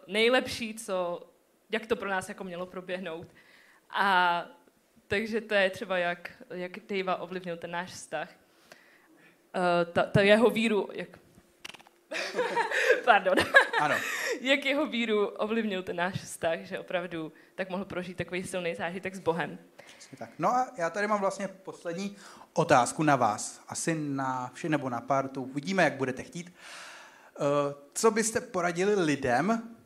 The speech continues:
Speaker 2: tady online i právě, co byste jim poradili, eh,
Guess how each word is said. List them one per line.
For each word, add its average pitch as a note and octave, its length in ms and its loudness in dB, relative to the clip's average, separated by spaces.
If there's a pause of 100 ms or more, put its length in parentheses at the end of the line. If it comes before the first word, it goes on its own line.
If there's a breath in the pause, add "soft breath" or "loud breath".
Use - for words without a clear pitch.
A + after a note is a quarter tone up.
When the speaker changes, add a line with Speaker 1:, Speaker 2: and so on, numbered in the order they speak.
(140)
Speaker 2:
tady A#2 580 -10
online D3 540 4
i C3+ 240 -4
právě, C#3 360 -2
co E3 160 -6
byste F3 280 -4
jim F#3+ 100 -2
poradili, D#3+ 840 0
eh, - 1400 -8